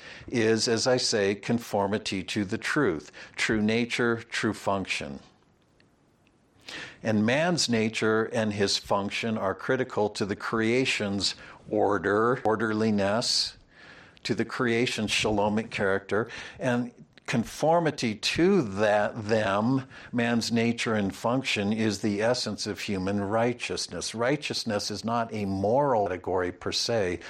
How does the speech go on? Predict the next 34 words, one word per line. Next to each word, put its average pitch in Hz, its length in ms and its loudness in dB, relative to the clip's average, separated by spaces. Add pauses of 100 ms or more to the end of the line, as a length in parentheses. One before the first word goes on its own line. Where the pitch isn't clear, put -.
(340)
It's - 220 0
an 110 140 0
ontological 101 1040 0
and 90 160 -4
functional 85 800 -4 (680)
category. 80 720 -4 (2000)
So 151 160 4
the 123 120 2
Genesis 160 640 2
account 131 460 0
of 110 100 0
the 113 80 -2
fall 117 340 2
then 113 220 2
underscores 117 680 0
that 110 180 0
human 120 400 2
sin, 117 580 0 (280)
which 156 240 -2
people 147 320 2
rightly 123 400 2
say 117 360 2
involves 113 300 2
deviation 117 1040 2
from, 110 680 -2
you 110 220 0
know, 104 80 2
missing 120 460 2
the 113 80 2
mark 110 560 2
or 104 140 2
however 104 460 2
it's 98 140 -2
put, 117 320 0